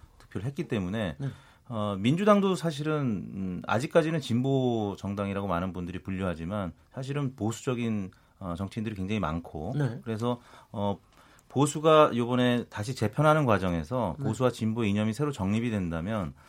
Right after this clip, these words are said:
Speaker 1: 민주당이 어떻게 보면 이제 보수, 중도 보수 쪽으로, 어, 좀, 어, 포지셔닝이 바뀔 수가 있다라고 보고요.
Speaker 2: 네.
Speaker 1: 그런 차원에서 정의당이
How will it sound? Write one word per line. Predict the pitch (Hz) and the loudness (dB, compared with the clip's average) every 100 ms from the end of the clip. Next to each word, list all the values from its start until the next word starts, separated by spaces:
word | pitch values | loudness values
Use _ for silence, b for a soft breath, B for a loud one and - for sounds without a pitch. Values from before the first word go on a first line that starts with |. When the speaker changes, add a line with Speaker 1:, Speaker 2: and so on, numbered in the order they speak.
| b - | b -4
Speaker 1:
민주당이 | 98 135 147 143 131 127 117 - 127 160 175 165 | 2 2 4 6 6 4 0 -4 -4 -2 -4 -6
어떻게 | 101 - 113 | -8 -6 -4
보면 | 113 107 | -4 -4
이제 | 104 101 | -6 -6
보수, | - 110 104 76 | -2 -4 -4 -10
중도 | - 113 107 | -4 -4 -2
보수 | 98 - | -4 -4
쪽으로, | 101 101 92 b _ | -4 -4 -6 b _
어, | 92 82 80 | -8 -6 -6
좀, | - 98 - b _ - | -6 -6 -8 b _ -14
어, | 85 80 | -10 -8
포지셔닝이 | 104 151 139 113 92 | -6 -4 -2 -2 -4
바뀔 | - 92 143 131 | -6 -8 -4 -4
수가 | - - 117 | -8 -6 -4
있다라고 | 92 135 135 113 | -2 0 0 0
보고요. | 85 101 - - | -4 -6 -8 -4
Speaker 2:
네. | 147 | 0
Speaker 1:
그런 | 165 | 2
차원에서 | 185 175 170 | 4 2 2
정의당이 | 156 113 139 131 120 131 135 | 2 4 4 4 4 2 -2